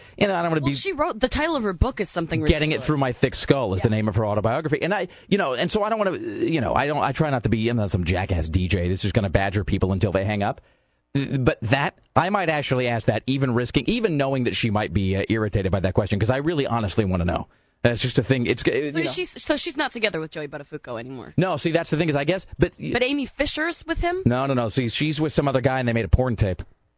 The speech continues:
Speaker 1: Uh, also, b-, everybody involved has made a porn
Speaker 2: But
Speaker 1: tape.
Speaker 2: for
Speaker 1: Jo-
Speaker 2: some reason, I thought Joey Buttafuoco and Amy Fisher were getting back together and ma-, making a reality show.
Speaker 1: No.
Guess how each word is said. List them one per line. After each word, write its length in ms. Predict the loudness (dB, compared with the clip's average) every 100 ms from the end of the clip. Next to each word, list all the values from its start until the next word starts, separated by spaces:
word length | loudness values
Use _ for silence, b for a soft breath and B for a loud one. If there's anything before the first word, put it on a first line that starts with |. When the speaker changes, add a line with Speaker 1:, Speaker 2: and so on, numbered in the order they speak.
| 2
Speaker 1:
Uh, 160 | 2 4
also, 320 | 0 0 0
b-, 340 | 0 -2 -4 2
everybody 400 | 2 2 0 0
involved 320 | 0 0 0 0
has 100 | 0
made 100 | 0
a 60 |
porn 220 | 0 0
Speaker 2:
But 80 | 0
Speaker 1:
tape. 100 | -2
Speaker 2:
for 60 | 0
Speaker 1:
Jo- 100 | 0
Speaker 2:
some 160 | 0
reason, 260 | -4 -2 -4
I 40 |
thought 160 | -2 -2
Joey 180 | -2 -2
Buttafuoco 540 | -4 -4 -6 -4 -2
and 100 | -2
Amy 140 | -2 -4
Fisher 240 | -6 -10
were 100 | -10
getting 200 | -8 -8
back 160 | -6 -8
together 340 | -8 -4 -2
and 220 | -2 -4 -4
ma-, 140 | -4 -4 -2
making 260 | -2 0
a 60 | -2
reality 420 | -2 -4 -4 -8
show. 160 | -10 -4
Speaker 1:
No. 480 | 0 0 0 0 -2